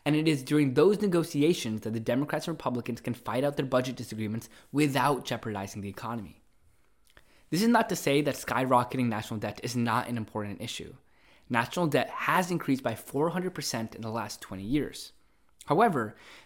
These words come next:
the debt ceiling serves no purpose other than acting as a conduit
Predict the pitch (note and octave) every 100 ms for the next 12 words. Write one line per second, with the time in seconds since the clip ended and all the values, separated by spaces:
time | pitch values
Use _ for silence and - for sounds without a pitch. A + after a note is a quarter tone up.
0 | - C3 F#3 G3 - D#3 A2 A#2 B2+ -
1 | A#2+ A2+ A#2+ A2+ D#3 F3+ - D#3+ - -
2 | - - - D3 C#3+ B2 - - - G#2+
3 | A2 G#2+ - E3+ E3+ F#2 -